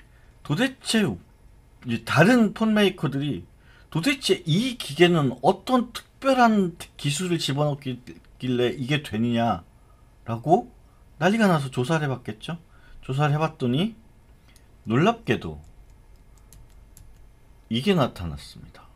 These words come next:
네. 이 쓰리디 게임폰에 썼던 오픈 지엘, 오픈 지엘이라고 하는 표준이 있는데요.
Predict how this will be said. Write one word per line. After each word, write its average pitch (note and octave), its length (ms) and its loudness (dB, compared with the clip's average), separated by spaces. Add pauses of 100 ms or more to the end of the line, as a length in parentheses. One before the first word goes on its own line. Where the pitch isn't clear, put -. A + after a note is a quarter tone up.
(200)
네. G#2 300 -4 (2000)
이 G#3+ 320 4
쓰리디 B3+ 800 -6
게임폰에 A#3 680 2
썼던 C#3 920 0 (800)
오픈 A3+ 580 2
지엘, B2 680 2
오픈 C3 400 -4
지엘이라고 A#2 680 0
하는 G2+ 160 -4
표준이 E3+ 460 -6
있는데요. E2 500 -10